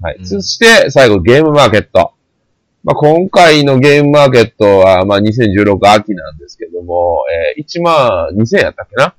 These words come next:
Speaker 1: になった。
Speaker 2: あ、はいはい。
Speaker 1: 一万二千
Speaker 2: そうですね。参加者が
Speaker 1: 人ということで。
Speaker 2: 来てましたね。
Speaker 1: すごいっすよ。
Speaker 2: いや、もう、すごい。
Speaker 1: うん。
Speaker 2: ぶったまげる。
Speaker 1: だって、エッセンシュピールが何人やったの？
Speaker 2: エッセンシュピールが、まあ、十七万四千人ですけど。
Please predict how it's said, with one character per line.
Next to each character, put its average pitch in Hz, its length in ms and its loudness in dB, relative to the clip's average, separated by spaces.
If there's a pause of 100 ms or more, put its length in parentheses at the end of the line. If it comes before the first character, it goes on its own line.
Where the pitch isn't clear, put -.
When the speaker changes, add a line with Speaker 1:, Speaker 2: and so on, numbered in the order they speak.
(220)
Speaker 1:
に 92 160 -4
な 82 120 -4
っ - 40 -12
た。 - 200 -10
Speaker 2:
あ、 160 60 -2
は 165 140 -2
い 127 60 -4
は 110 160 -8
い。 - 260 -18
Speaker 1:
一 135 240 -6
万 120 200 -2
二 85 40 -10
千 90 80 -8
Speaker 2:
そ 127 40 -10
う - 40 -10
で 127 60 -2
す 131 40 0
ね。 131 40 -2
参 123 100 -4
加 - 0 -
者 - 20 -
が 120 120 -4
Speaker 1:
人 - 20 -6
と 107 40 -6
い - 20 -12
う - 20 -12
こ - 60 -20 (540)
と 73 120 -8
で。 67 60 -8
Speaker 2:
来 76 80 -10
て 104 100 -10
ま 95 120 -12
し 101 40 -18
た 101 80 -16
ね。 131 140 -10 (180)
Speaker 1:
す - 240 -20 (180)
ご - 160 -10
い 92 140 -6
っ 92 40 -10
す - 280 -18
よ。 55 320 -14 (540)
Speaker 2:
い - 20 -20
や、 90 140 -14
も 92 560 -18
う、 - 20 -20
す - 220 -18
ご - 140 -10
い。 - 40 -12 (580)
Speaker 1:
う - 40 -16
ん。 67 180 -16
Speaker 2:
ぶ - 80 -16
っ - 40 -20
た 131 160 -8
ま 110 120 -8
げ 104 80 -12
る。 95 140 -16 (160)
Speaker 1:
だ 160 80 -2
っ - 20 -14
て、 - 240 -6
エ 208 60 2
ッ 254 40 -2
セ - 260 -2
ン 311 100 2
シ - 140 -12
ュ - 20 -16
ピ 262 80 -2
ー 139 60 -2
ル 107 100 -2
が 85 100 -6
何 82 220 -10
人 87 100 -8
や 78 80 -10
っ - 20 -16 (160)
た - 60 -16
の？ - 100 -14
Speaker 2:
エ 160 60 -6
ッ 175 60 -4
セ - 280 -8
ン 247 60 -8
シ - 120 -12
ュ - 40 -20
ピ 240 160 -16
ー 185 60 -8
ル 120 120 -4
が、 107 380 -4 (260)
ま 120 180 -4
あ、 - 60 -16 (140)
十 147 300 -8
七 147 180 -4
万 135 160 -6
四 104 160 -10
千 101 260 -14
人 92 80 -16
で 90 120 -14
す - 120 -20
け 80 120 -20
ど。 - 40 -20